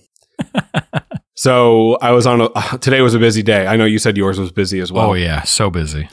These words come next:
Speaker 1: So I had a lot of meetings, and in the middle of one of them, uh, I, I get a text from, uh, Sam, and she's like,
Speaker 2: Mm.
Speaker 1: "Look at this." And it's a picture of the biggest squirrel I've ever seen,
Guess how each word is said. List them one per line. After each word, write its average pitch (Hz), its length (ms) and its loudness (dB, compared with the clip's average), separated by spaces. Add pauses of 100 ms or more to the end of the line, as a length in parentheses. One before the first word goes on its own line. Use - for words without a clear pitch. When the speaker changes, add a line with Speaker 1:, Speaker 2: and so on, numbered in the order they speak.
(180)
Speaker 1:
So 120 220 2
I 113 120 2
had 120 120 2
a 117 40 4
lot 110 280 2
of 123 60 4
meetings, 113 500 0 (160)
and 120 340 0
in 127 180 2
the 123 60 4
middle 127 260 4
of 110 80 0
one 123 160 2
of 104 140 -2
them, 95 280 -4 (380)
uh, 95 480 0 (200)
I, 104 340 -2
I 117 40 2
get 110 160 0
a 101 60 -2
text - 580 -4 (140)
from, 101 720 0
uh, 95 260 -2
Sam, 120 560 0
and 110 220 0
she's 110 200 -2
like, 104 360 -2 (260)
Speaker 2:
Mm. 104 200 -4
Speaker 1:
"Look 143 140 2
at 156 100 0
this." 180 300 0
And 123 160 0
it's 123 140 0
a 113 80 0
picture 170 540 0 (120)
of 127 380 0
the 113 200 2
biggest 117 340 2
squirrel 123 340 2
I've 107 160 2
ever 110 180 2
seen, 107 520 0